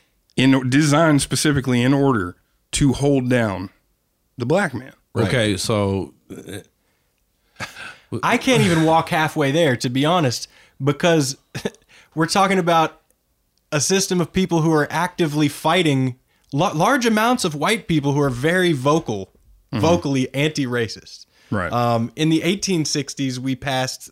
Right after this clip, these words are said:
Speaker 2: you know, anti-discrimination laws. So if white supremacy was this, this
Speaker 3: Would
Speaker 2: all-powerful thing, would a white supremacist government institute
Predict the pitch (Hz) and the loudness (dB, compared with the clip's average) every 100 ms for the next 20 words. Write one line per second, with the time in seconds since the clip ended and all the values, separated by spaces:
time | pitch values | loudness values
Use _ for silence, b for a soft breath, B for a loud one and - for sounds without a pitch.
0 | _ 147 123 123 147 147 143 131 - 151 | _ -4 -4 0 -2 0 0 -2 -4 -2
1 | 139 147 156 113 107 95 85 135 117 B | 0 0 0 -2 -4 -6 -6 -4 -4 B
2 | B 165 147 160 220 - 170 180 208 180 | B -2 0 -2 -2 -2 -2 0 0 -2
3 | - 107 123 120 123 127 - B B 98 | -4 -6 -4 -4 -2 -4 -6 B B -4
4 | 107 131 151 165 165 180 165 165 180 180 | 2 4 6 6 6 6 4 4 2 2
5 | 185 175 147 - 175 B B 139 165 160 | 4 2 0 -2 -4 B B 0 2 4
6 | 135 185 214 - 208 190 190 190 - 156 | 2 0 -2 -4 -4 -2 0 0 0 -2
7 | - - 127 151 180 151 107 107 135 - | -2 -8 -2 0 2 2 0 -2 -4 -8
8 | - _ _ _ - 151 208 - 185 - | -18 _ _ _ -4 0 0 0 -4 -2
9 | 147 135 151 | 0 0 0